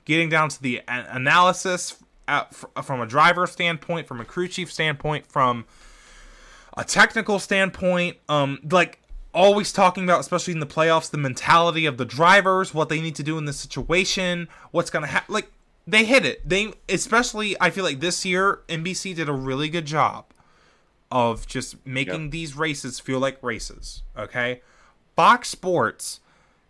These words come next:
Speaker 1: is fully focused on entertainment, and it's very obvious, and they do not show you the right things. They will miss things. They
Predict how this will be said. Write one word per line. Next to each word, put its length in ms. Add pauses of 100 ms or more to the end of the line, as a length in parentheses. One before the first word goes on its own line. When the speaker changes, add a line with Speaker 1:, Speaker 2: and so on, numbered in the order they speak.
(220)
Speaker 1:
is 180
fully 440
focused 440
on 120
entertainment, 760
and 120
it's 120
very 460
obvious, 640 (120)
and 460
they 520 (460)
do 240
not 240
show 200
you 180
the 140
right 260
things. 460
They 180
will 160
miss 380
things. 680
They 500